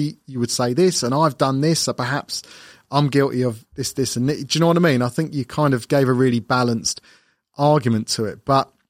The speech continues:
is that, um, I mean, yeah, how did, how did it all come about? How did it get to the point where you felt you needed to put out a, a full kind of and frank podcast about the, the supposed clique and,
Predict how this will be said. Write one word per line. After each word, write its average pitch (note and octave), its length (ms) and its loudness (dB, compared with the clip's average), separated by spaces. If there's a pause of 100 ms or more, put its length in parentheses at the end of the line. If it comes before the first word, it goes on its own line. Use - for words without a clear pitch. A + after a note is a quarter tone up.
(840)
is - 160 0
that, E3 240 0
um, D3 420 2 (220)
I D3 80 0
mean, D#3 100 6
yeah, F3 140 4
how E3+ 160 2
did, F3 100 2
how F3+ 160 2
did F#3 140 2
it F3 60 0
all E3 120 2
come C#3+ 220 0
about? C3 340 0
How C#3 160 0
did C#3 260 0
it - 160 -8 (520)
get C#3 160 0
to - 80 -2
the B2 80 0
point B2+ 260 2
where A#2+ 100 -2
you A#2+ 60 2
felt B2 240 2
you A#2+ 80 -2
needed A2+ 280 2
to - 40 -6
put - 180 -4
out A2 440 -2
a, - 20 -12
a A2 40 -8
full A#2 460 2 (720)
kind A#2+ 180 2
of G#2+ 80 0
and A2+ 140 2
frank - 640 0
podcast A#2 560 0
about A#2 420 0 (720)
the, A2+ 320 2
the A2+ 160 0
supposed A#2 520 0
clique A#2 340 0
and, G#2 420 0